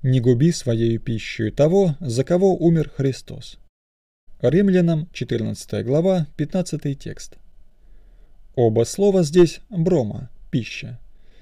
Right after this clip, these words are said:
Это в действительности ссылка на духовную пищу. «Ибо Царство Божие не пища и питьё, но праведность и мир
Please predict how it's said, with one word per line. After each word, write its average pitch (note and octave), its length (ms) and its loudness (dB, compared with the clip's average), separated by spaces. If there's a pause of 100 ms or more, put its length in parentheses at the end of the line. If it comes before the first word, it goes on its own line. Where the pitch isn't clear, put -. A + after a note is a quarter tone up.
(140)
Это D3 280 2
в B2 80 -4
действительности C3+ 880 -2
ссылка F3+ 540 -2
на E3 160 2
духовную A2 560 -2
пищу. - 420 -16 (1600)
«Ибо A#2+ 280 2
Царство A#2 460 0
Божие A#2+ 480 0
не A#2+ 200 0
пища F3 380 -6
и D3+ 160 -4
питьё, A#2 640 -6
но A#2 260 -2
праведность A#2 680 0
и A#2 120 -2
мир A2 240 -2